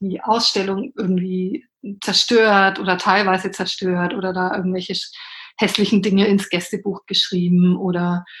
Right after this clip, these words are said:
ich krieg aber auch immer wieder Berichte von Leuten, die so eine Ausstellung planen und dann auch berichten, dass in ihrem Ort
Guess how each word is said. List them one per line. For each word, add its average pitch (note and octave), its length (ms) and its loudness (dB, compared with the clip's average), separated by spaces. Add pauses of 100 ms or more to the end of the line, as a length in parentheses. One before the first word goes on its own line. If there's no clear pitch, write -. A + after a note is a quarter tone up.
(460)
ich G3 200 -4
krieg A#3 220 0
aber A#3 180 4
auch A3+ 120 0
immer A3 180 4
wieder G#3+ 160 2
Berichte A3 400 2
von G3+ 220 2
Leuten, G3+ 340 2
die G#3+ 140 0
so G#3+ 100 -4
eine G3+ 180 2
Ausstellung G3 460 0
planen B3 640 2
und A3 200 -2
dann G3+ 180 -2
auch G#3 260 -4
berichten, G#3 400 -4
dass F#3+ 180 -4
in G3 120 -4
ihrem G#3+ 300 0
Ort F#3 360 2